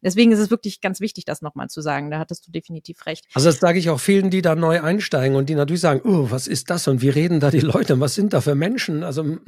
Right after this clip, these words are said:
Speaker 2: äh, ja, also ich glaube auch, der Tipp ist der, wenn man sich die App installiert, erstmal zum Beispiel nach BookTok zu suchen oder auch nach Buchtiteln zu suchen und die Sachen sich anschauen, dort auch verweilen bei den Leuten und die auch immer auch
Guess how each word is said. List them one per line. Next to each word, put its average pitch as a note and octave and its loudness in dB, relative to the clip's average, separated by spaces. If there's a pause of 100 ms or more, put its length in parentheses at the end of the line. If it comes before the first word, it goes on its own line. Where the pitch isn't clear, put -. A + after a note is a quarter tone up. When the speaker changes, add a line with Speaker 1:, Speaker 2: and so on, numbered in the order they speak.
(240)
Speaker 2:
äh, D3+ -2 (300)
ja, D3+ 0
also C#3 -2
ich D3+ -4
glaube E3+ 0
auch, F3+ 0
der D3+ -6
Tipp G3+ -4
ist G3 -4
der, F3 0 (420)
wenn E3 4
man G#3 2
sich F#3+ -2
die G#3 -2
App F3+ -2
installiert, F3+ -2 (180)
erstmal G3 0
zum - -2
Beispiel F#3+ 2
nach E3+ 0
BookTok - 0
zu - 0
suchen F3 4
oder C#3+ 0
auch C3 -2
nach C#3 -2
Buchtiteln G3+ 2
zu F3 -2
suchen F3+ 0 (260)
und E3 0 (260)
die G#3+ 2
Sachen G3 0
sich F3 -8
anschauen, A3+ -4
dort F3+ -4
auch D3+ -4
verweilen G#3 -4 (140)
bei F3 -2
den G3 0
Leuten A#3 -2 (240)
und G#3+ 2
die G#3 0
auch F3+ 0
immer F3 -2
auch E3+ -4